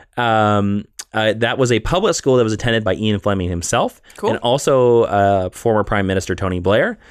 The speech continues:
Speaker 1: And
Speaker 2: Less cool.
Speaker 1: funny as it sounds, uh, Sean Connery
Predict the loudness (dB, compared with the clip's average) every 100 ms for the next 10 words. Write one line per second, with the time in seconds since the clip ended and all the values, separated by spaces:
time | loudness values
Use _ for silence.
0 | -20 -10 -2 0 2 2 -2 -6 _ -8
1 | -8 -6 -10 -10 -12 -14 -4 0 0 0
2 | 0 -2 -2 -2 -6 -4 0 2 2 -2
3 | -6 -6 -2 -2 -2 -2 0 2 0 0
4 | -4